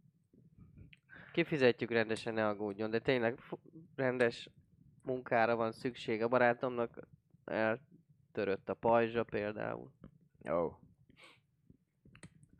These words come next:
Speaker 2: Ezt már csak úgy kiérte ezt a hangot, már hátra sétált a konyhába.
Speaker 1: Kurva anyját a par-, az arabonitáknak amúgy meg. Ők törték szét a pajzsodat, nem?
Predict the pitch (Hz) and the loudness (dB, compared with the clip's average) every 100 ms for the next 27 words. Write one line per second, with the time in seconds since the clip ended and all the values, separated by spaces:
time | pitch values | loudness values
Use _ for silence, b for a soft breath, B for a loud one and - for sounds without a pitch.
0 | - 120 - - 101 - 98 - 87 _ | -20 -18 -12 -2 0 0 -4 -4 -6 _
1 | _ - 73 - 71 65 78 78 71 - | _ -6 -6 -6 -10 -8 -6 -6 -6 -8
2 | 62 55 - _ - 71 65 - - 71 | -12 -14 -16 _ -10 -8 -6 -8 -12 -12
3 | 71 64 - 64 - b b b b b | -8 -10 -10 -16 -18 b b b b b
4 | b - 95 76 73 69 73 - _ - | b -12 -10 -8 -6 -6 -6 -8 _ -20
5 | - - B B B B B B B B | -20 -20 B B B B B B B B
6 | B B B - - - - - 175 185 | B B B -20 -20 -20 -20 -16 -10 -6
7 | 127 117 110 98 98 - - 110 - 113 | -2 -2 -4 -6 -8 -8 -2 -2 -2 -2
8 | 117 90 87 87 95 92 107 101 101 101 | -2 -2 -8 -12 -12 -12 -16 -16 -16 -18
9 | 92 - - - _ _ - _ _ _ | -20 -20 -20 -20 _ _ -20 _ _ _
10 | _ - 139 117 - 107 - 107 95 - | _ -6 0 0 0 -4 -2 -4 -6 -10
11 | 101 - 104 92 98 104 95 123 | -10 -6 -2 -2 -2 -6 -6 -6